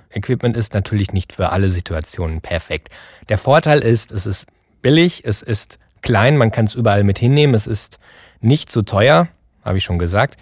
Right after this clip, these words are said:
Und das Ergebnis ist in den meisten Fällen auch sehr beeindruckend. Es gibt ein paar Nachteile, die einen auch immer wieder mal nerven.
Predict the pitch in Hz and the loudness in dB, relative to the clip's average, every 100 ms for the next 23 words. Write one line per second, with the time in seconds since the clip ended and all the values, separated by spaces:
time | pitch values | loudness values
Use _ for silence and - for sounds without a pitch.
0 | _ _ _ _ - 143 151 143 - 110 | _ _ _ _ 4 4 4 0 -2 0
1 | 117 - 107 98 123 165 170 - 139 - | 0 -2 -2 0 0 0 -2 -2 -6 -2
2 | 117 104 92 147 - 135 113 113 113 107 | 0 0 0 -2 -4 -4 0 2 0 -2
3 | - 92 87 76 85 90 - - - _ | -4 -4 -2 -4 -6 -10 -14 -20 -20 _
4 | _ _ _ _ _ _ _ 123 - 139 | _ _ _ _ _ _ _ -6 -4 -8
5 | - 120 117 98 95 98 - _ 87 95 | -4 0 0 0 0 0 -4 _ -2 -2
6 | - - 98 98 98 110 107 107 107 101 | -2 -2 0 0 -2 -4 -2 -2 0 -4
7 | - 110 104 98 98 92 87 90 - 85 | -4 -2 0 0 0 0 -2 -6 -6 -4
8 | 76 82 - | -2 -4 -8